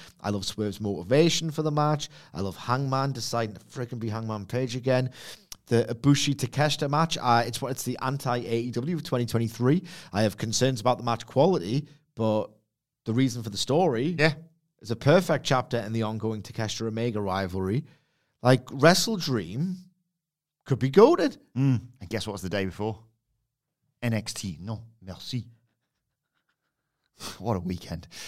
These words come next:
Speaker 2: R J City sits down with Tony Storm in a unique interview, let's
Speaker 1: Oh,
Speaker 2: say.
Speaker 1: this is tremendous.
Speaker 2: Tony Storm has issues with the lighting. She's pissed off with the lampshade <laughs> behind her. Um,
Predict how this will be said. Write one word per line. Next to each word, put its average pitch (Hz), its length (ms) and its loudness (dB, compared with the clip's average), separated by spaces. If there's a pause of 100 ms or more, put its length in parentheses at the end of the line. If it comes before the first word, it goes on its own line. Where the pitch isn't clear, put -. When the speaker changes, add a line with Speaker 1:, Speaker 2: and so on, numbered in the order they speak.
(240)
Speaker 2:
R 277 180 8
J 269 160 6
City 240 300 4
sits 180 240 2
down 170 220 6
with 160 100 0
Tony 170 260 6
Storm 151 600 6
in 143 120 2
a 139 280 6 (840)
unique 262 600 2
interview, 120 540 4
let's - 280 2
Speaker 1:
Oh, 131 80 8
Speaker 2:
say. 135 160 10
Speaker 1:
this 113 140 4
is 120 120 0
tremendous. 101 580 0
Speaker 2:
Tony 160 240 4
Storm 151 260 6
has 135 120 6
issues 120 300 0
with 104 100 -4
the 110 80 0
lighting. 160 480 4
She's - 160 -2
pissed 110 260 -4
off 98 100 -6
with - 80 -14
the 90 60 -8
lampshade 147 800 0
<laughs> - 20 -6
behind 139 460 4
her. 123 280 0 (420)
Um, 104 500 -2